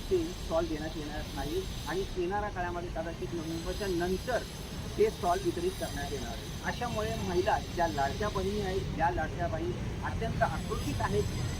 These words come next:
त्यांनी भाविकांच्या या बोलण्याचा, अ,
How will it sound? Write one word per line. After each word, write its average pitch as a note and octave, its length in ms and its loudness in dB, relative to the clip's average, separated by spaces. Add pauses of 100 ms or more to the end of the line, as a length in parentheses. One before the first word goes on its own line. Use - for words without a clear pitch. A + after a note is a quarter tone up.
(120)
त्यांनी A3 400 2 (380)
भाविकांच्या A#3 600 4 (180)
या G3 120 6
बोलण्याचा, G3 680 4 (460)
अ, C#3 280 4